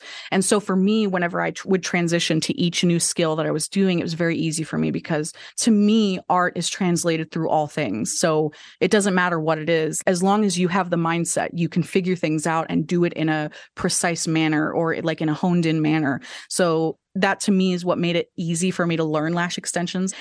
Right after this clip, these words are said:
And at the time, I do remember Instagram was, like, really popping off with, like, education.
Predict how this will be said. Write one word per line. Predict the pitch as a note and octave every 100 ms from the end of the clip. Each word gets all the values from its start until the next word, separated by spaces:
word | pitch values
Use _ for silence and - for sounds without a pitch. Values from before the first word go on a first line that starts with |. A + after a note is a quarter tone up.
| -
And | - G3+
at | F#3+
the |
time, | - G3+ G3 G3
I |
do | F3 F3
remember | E3+ E3 F#3 F3+ E3 E3 -
Instagram | F#3+ - F#3 F3+
was, | E3+ D#3+
like, | D#3
really | E3 F3+ F#3+
popping | - E3+ D#3+
off | D#3 D3+
with, | D#3
like, | D3+ -
education. | D3+ D3+ - G#3 G#3 G3+